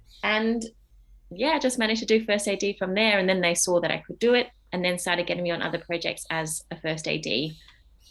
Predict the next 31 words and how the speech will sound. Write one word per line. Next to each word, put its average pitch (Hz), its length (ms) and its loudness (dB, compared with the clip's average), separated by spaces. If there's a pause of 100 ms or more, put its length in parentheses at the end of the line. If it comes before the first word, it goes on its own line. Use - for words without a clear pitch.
(180)
And 196 160 2
then 190 480 2 (100)
with 220 360 2
producing, 160 920 -2 (100)
I 170 80 -2
started 175 640 0
as 156 360 -4
an 160 120 -4
assistant 165 440 -6
producer, 156 600 -2 (340)
just 175 180 -2
kinda 165 200 -2
shadowing 160 440 0
another 156 220 0
producer 160 500 -6
on 165 140 -6
set 240 420 0
and 160 140 -4
then 151 380 -2 (340)
jumping 170 360 0
in. 170 220 2
It 127 120 -2
might 156 240 0
just - 160 -8
be, 160 100 -2
like, 160 300 -4
little 170 260 -2
jobs, 151 320 -4
like 151 180 -6
making 156 340 -6
sure 156 420 -4